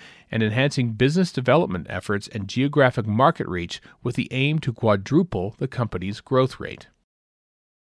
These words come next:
Alona Fish, Alberta Machine Intelligence Institute Fellow and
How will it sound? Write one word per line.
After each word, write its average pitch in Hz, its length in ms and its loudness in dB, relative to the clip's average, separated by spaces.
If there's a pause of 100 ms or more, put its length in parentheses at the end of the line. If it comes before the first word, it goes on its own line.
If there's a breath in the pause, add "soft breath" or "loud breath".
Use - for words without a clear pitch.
(160)
Alona 135 280 4
Fish, - 440 -2 (280 soft breath)
Alberta 120 300 4
Machine 117 360 0
Intelligence 110 580 -2
Institute 113 560 -4
Fellow 107 420 0
and 95 260 -6